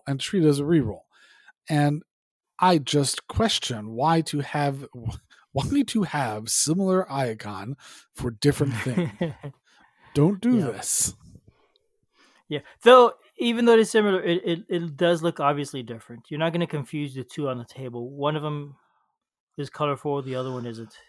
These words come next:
Speaker 2: They, they, they stand apart from each other, but they,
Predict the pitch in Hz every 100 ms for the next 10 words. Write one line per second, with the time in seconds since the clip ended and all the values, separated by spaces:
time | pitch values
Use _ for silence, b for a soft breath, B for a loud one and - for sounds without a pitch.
0 | _ _ 311 180 143 156 143 - 143 127
1 | 165 151 - 143 156 156 170 165 160 _
2 | _ _ _ _ 190 180 - _ _ _
3 | _ _ _ _ 160